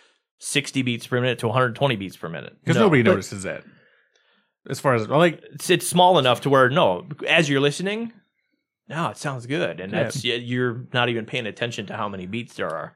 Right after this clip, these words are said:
Speaker 2: So, like, is there a situation in which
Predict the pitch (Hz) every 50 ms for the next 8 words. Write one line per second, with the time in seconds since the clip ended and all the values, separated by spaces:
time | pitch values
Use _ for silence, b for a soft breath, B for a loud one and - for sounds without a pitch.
0 | _ _ - - 143 131 123 117 - 151 170 180 165 147 151 165 151 143 143 135
1 | 131 113 117 113 - - 120 - 123 113 113 110 104 - 120 107 104 104 101 104
2 | 104 104 101 - - - -